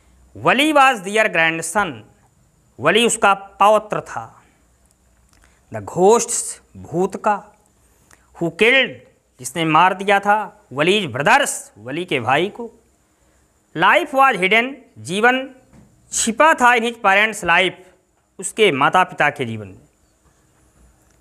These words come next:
So, इसलिए ghost was also killed, भूत भी मारा गया। When, जब, वली killed ghost's parents,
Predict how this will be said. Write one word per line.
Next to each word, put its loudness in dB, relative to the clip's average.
So, 2
इसलिए 0
ghost 2
was 4
also -2
killed, -4
भूत -8
भी -10
मारा 2
गया। -4
When, 0
जब, 0
वली 0
killed 2
ghost's -2
parents, -2